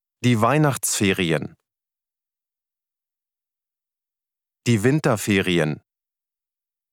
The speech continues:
Die Sommerferien. Die Herbstferien. Der Schüler.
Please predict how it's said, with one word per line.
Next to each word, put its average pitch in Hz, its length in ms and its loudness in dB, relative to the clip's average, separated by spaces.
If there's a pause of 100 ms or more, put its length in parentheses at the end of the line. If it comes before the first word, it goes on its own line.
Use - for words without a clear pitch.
(1900)
Die 123 120 2
Sommerferien. 98 1080 0 (3250)
Die 123 140 2
Herbstferien. 92 1000 -2 (3250)
Der 117 220 0
Schüler. 123 600 0